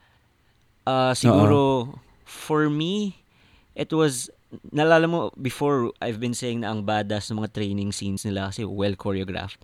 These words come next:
Speaker 1: So, I was, that one, I was
Speaker 2: Oo.
Speaker 1: particularly expecting na wild yung bat-, yung one-on-one nila.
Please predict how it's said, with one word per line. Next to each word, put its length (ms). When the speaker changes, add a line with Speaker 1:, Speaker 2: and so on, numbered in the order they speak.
Speaker 1:
So, 180
I 80
was, 340
that 220
one, 180
I 80
was 140
Speaker 2:
Oo. 40
Speaker 1:
particularly 460
expecting 560
na 300
wild 500
yung 220
bat-, 260
yung 480
one-on-one 480
nila. 320